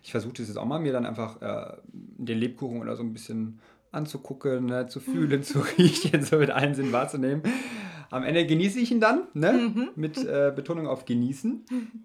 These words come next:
Speaker 1: Ähm, aber wenn jetzt dieser, dieses Verlangen so öfter kommt oder dieses, diese Lust nach was Süßem, das ist ja wahrscheinlich auch so eine Gewohnheit dann in der Weihnachtszeit, ne? Dass man immer,
Speaker 2: Mhm.
Speaker 1: immer öfter dann in die,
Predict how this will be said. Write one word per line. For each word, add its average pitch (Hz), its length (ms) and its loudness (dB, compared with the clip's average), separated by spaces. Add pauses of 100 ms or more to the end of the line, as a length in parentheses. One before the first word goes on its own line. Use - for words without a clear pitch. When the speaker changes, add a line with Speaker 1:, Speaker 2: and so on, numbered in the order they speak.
(500)
Speaker 1:
Ähm, 131 260 0
aber 131 200 0
wenn 151 80 0
jetzt 160 220 -4
dieser, 143 280 4
dieses 139 240 -6
Verlangen 143 320 0
so 120 200 -4
öfter 175 500 -2 (360)
kommt 196 440 0
oder 139 160 0
dieses, 131 380 -8 (240)
diese 120 160 -2
Lust 139 440 0
nach 139 160 -4
was 143 220 -6
Süßem, 165 320 -4
das 131 140 -6
ist 135 100 -12
ja 131 80 -2
wahrscheinlich 135 300 -6
auch 117 80 -8
so 127 100 -6
eine 120 80 -2
Gewohnheit 135 480 -4
dann 101 80 -2
in 98 80 -2
der 101 100 -2
Weihnachtszeit, 98 540 -6
ne? 113 80 -6
Dass 120 140 -10
man 120 100 -6
immer, 143 320 -6
Speaker 2:
Mhm. 220 300 0
Speaker 1:
immer 131 100 -2
öfter 147 240 -4
dann 127 160 -2
in 123 120 -4
die, 117 420 -2